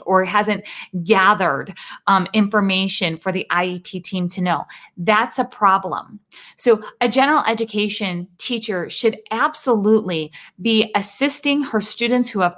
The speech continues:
I E Ps in meeting their goals and modifying their work and making sure that they have access to extracurriculars that her classroom or the school is participating in.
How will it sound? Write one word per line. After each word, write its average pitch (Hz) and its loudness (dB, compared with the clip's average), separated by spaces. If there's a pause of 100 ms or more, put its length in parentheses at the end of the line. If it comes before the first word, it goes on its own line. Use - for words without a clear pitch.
I 196 2
E 233 0
Ps 185 -2
in 196 0
meeting 196 2
their 180 0
goals 220 2 (300)
and 196 2
modifying 185 2
their 175 4
work 202 2 (380)
and 190 2
making 196 -2
sure 208 0
that 208 -4
they 190 -2
have 170 -2
access 208 -4
to - -6
extracurriculars 226 0
that 175 -2 (180)
her 196 -2
classroom 208 -4
or 190 -2
the 175 -10
school 214 2 (300)
is 214 2
participating 233 -2
in. 254 0